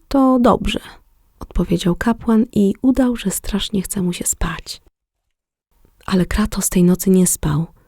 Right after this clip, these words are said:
Rozmyślał. Oczywiście myślał najprościej o spisku powiadomić władcę i schwycą młodzieńca niewolnika. On ewidentnie był głównym inspiratorem.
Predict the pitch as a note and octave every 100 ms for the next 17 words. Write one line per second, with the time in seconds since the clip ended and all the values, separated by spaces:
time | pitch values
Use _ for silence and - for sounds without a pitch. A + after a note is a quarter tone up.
0 | _ _ _ - G3+ G#3 F#3 - - F3
1 | G3 _ _ _ _ _ _ _ _ -
2 | - G#3+ A3 - - - C#3+ E3 - -
3 | F#3+ F#3 - _ F#3 F3+ - G3 - -
4 | - - - G3 - - G3+ F#3 F3+ F3+
5 | F#3+ G3 G#3 - - F#3 F3 - - -
6 | - - _ _ - F3+ - - G3+ -
7 | F3+ F3 - F3+ F3+ F#3+ E3+ E3 D#3+ E3
8 | - F3+ - _ _ _ _ _ _ _
9 | _ - G#3 - A3 G#3 G#3+ G#3+ - G#3
10 | G3 G3+ G3 G#3 A3+ G#3+ G#3 - G#3+ -
11 | G#3+ G#3 F#3 E3+ D#3 D3 D3+